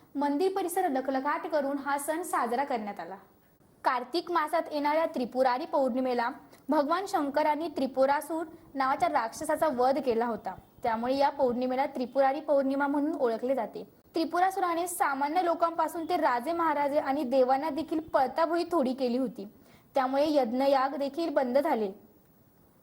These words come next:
अखेर भगवान शंकरांना भक्तांचे हे दुःख पाहवले नाही व त्यांनी त्रिपुरासुराचा वध केला. अशा विनाशकारी राक्षसाचे स्मरण लोकांना राहावे म्हणून देवांनीच या तिथीला त्रिपुरासुराचे नाव दिले. त्यामुळे वाईटाचा नाश करत सर्वत्र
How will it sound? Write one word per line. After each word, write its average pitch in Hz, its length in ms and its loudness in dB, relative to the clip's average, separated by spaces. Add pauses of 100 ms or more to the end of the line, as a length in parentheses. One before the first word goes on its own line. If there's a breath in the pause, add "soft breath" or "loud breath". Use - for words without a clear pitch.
अखेर 359 240 2
भगवान 311 460 2
शंकरांना 311 520 0
भक्तांचे 311 500 0
हे 349 60 2
दुःख 294 280 0
पाहवले 277 440 0
नाही 254 240 -4 (320 loud breath)
व 277 60 4
त्यांनी 294 360 0
त्रिपुरासुराचा 294 800 0
वध 247 260 2 (100)
केला. 208 200 -2 (380 loud breath)
अशा 339 240 0
विनाशकारी 285 640 -2
राक्षसाचे 294 580 0
स्मरण 277 440 0
लोकांना 262 500 2
राहावे 269 340 0 (400 loud breath)
म्हणून 302 240 0
देवांनीच 285 480 0
या 330 140 2
तिथीला 302 360 -2
त्रिपुरासुराचे 294 760 -2
नाव 254 300 0
दिले. 208 260 -4 (480 loud breath)
त्यामुळे 254 340 2
वाईटाचा 262 520 0
नाश 262 340 -2
करत 269 260 2
सर्वत्र 285 600 0